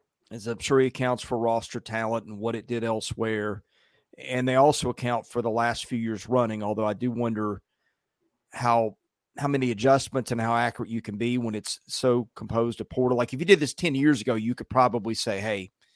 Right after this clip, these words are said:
um, you know, Kansas is ranked between one and ten each of the last ten years," or whatever the numbers would be. And,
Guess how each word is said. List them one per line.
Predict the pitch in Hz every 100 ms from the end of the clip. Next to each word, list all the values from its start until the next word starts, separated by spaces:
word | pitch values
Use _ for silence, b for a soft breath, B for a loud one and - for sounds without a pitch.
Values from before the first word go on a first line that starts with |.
| _ _ _ _ _ -
um, | 104 101 98 92
you | 113
know, | 92
Kansas | - 131 131 123 -
is | 110
ranked | 110 120 117
between | - - 120 113 110
one | 123 127
and | 110
ten | 131 127 117
each | 113 -
of | 110
the | 104
last | 107 107 -
ten | 123 110
years," | 110 107 95
or |
whatever | 104 113 110 98
the |
numbers | 101 104 98 95
would | - 92
be. | 101 101 104
And, | 90 85